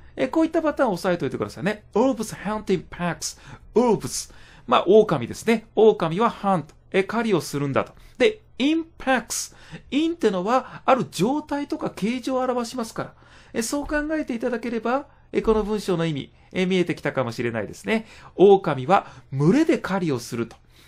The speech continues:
えー、というわけで、このパターンに関しても押さえておいてください。in packsって言ったら、これで群れでってことですからね。inには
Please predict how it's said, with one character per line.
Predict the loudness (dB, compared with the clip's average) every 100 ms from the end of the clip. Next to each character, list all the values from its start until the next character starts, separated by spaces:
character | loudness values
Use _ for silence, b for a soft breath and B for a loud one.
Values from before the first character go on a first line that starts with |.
| b b
え | -6
ー、 |
と | -2
い | 0
う |
わ | 0
け |
で、 | 0
こ | -2 -2
の | -2
パ | -2 -2
タ | -2
ー |
ン | -2
に | -4
関 | -6 -6
し | -6
て |
も | -4
押 | -4 -4 -4
さ |
え |
て | -2
お |
い |
て | -4
く | -4
だ | -4
さ | -4
い。 | -4 B B -2
in | 0 0 -4
packs | -10 -10 -8 -8
っ |
て | -4
言 | -4
っ |
た | -4
ら、 | -4 -4 -6 B B
こ | 2
れ | 2
で | 2
群 | 0 0
れ | 2 0
で | -2
っ |
て | -4 -6
こ | -4
と | -2
で | -2
す | -4
か | -12
ら |
ね。 | -4 -4 -6 B B
in | -4 -4 -4
に | -4
は | -4 -4